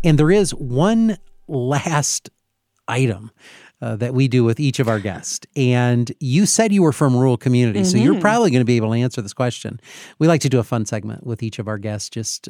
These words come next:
Speaker 1: so that we get to know a little bit about your rural roots. Um, so we wanna know, what is your most unique rural experience or one of your favorite memories that is unique to rural life?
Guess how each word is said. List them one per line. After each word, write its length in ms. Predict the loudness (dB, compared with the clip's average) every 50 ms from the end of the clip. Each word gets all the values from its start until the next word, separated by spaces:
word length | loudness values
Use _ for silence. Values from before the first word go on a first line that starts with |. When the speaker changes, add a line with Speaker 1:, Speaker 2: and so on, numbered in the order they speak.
| -12 -10
Speaker 1:
so 200 | -6 -4 -4 -4
that 180 | -4 -6 -6 -6
we 80 | -6 -6
get 140 | -6 -8 -8
to 100 | -6 -6
know 100 | -6 -6
a 20 | -6
little 160 | -6 -8 -6
bit 120 | -6 -6 -6
about 320 | -4 -4 -4 -4 -4 -6
your 260 | -6 -8 -6 -6 -6
rural 600 | -6 -6 -4 0 2 2 4 4 2 2 0 -4 -6
roots. 560 | -2 0 2 2 2 0 -2 -4 -4 -4 -4 -8 -14 -20 -20 -20 -20 -18 -6
Um, 280 | -4 -2 0 0 -2 -2 -2
so 140 | 2 4
we 140 | 4 4 4 4
wanna 200 | 4 2 2 2
know, 200 | 2 2 0 0
what 180 | 0 2 2
is 140 | 2 0 2
your 100 | 2 2
most 300 | 2 2 0 -2 -4 -4
unique 340 | -2 0 2 2 2 0 -4
rural 640 | -10 -10 -8 -2 0 2 4 4 4 2 2 0 -2 -6
experience 920 | -8 -8 -8 -8 -8 -6 0 0 2 2 2 0 -2 -4 -6 -8 -10 -8
or 140 | -4 -2 -2
one 180 | 0 2 2 0
of 100 | 0 0
your 100 | -2 -2
favorite 460 | -2 0 0 0 2 2 0 -2 0
memories 580 | 0 0 2 2 0 -2 -4 -6 -6 -8 -10 -10 _ -16 -20 -20 -20 _ _ _ -8
that 200 | -2 0 2 2
is 160 | 2 2 2 2
unique 320 | 2 2 2 2 0 -4
to 120 | -4 -2 -2
rural 320 | 0 0 0 0 -2 -2
life? 480 | -4 -6 -8 -10 -12 -16 -18 -20 _